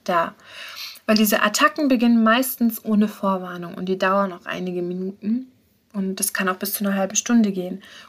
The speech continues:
Und das ist mir auch tatsächlich passiert. Und glaubt mir, das ist überhaupt kein schönes Gefühl. Und das kann unbewusst passieren. Das kann einfach so auftreten. Und die Symptome sind halt hier zum Beispiel, das sind ganz typische Symptome, Herzklopfen, Herzrasen,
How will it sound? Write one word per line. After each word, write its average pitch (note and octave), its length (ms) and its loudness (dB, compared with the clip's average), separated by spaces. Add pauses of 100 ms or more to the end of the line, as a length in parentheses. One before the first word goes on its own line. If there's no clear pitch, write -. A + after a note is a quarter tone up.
(100)
Und G3+ 160 2
das G3+ 140 0
ist - 200 -4
mir A#3 220 0
auch F3+ 200 0
tatsächlich - 580 -14
passiert. A3 360 -6
Und G3+ 200 -4
glaubt G3+ 360 -2
mir, G#3 140 -2
das G3+ 240 -4
ist - 360 -2
überhaupt F#3+ 540 -4
kein F#3+ 200 -6
schönes F3+ 400 -4
Gefühl. - 500 -8
Und G3+ 80 -2
das G3+ 140 -6
kann F#3+ 160 -6
unbewusst B3+ 520 2
passieren. A3+ 540 -2 (300)
Das G#3+ 160 -6
kann G3+ 160 -4
einfach G3 320 -6
so - 320 0
auftreten. G#3+ 840 -2 (380)
Und G3+ 400 -2
die A3 100 4
Symptome A#3 460 2
sind A3+ 220 4
halt G#3+ 180 2
hier A3 180 2
zum A3 240 -2
Beispiel, G3+ 500 0
das F#3+ 120 -4
sind F#3 260 -4
ganz F3+ 220 -8
typische A3+ 360 -4
Symptome, G3 420 -2
Herzklopfen, G#3+ 880 0
Herzrasen, G3+ 920 -2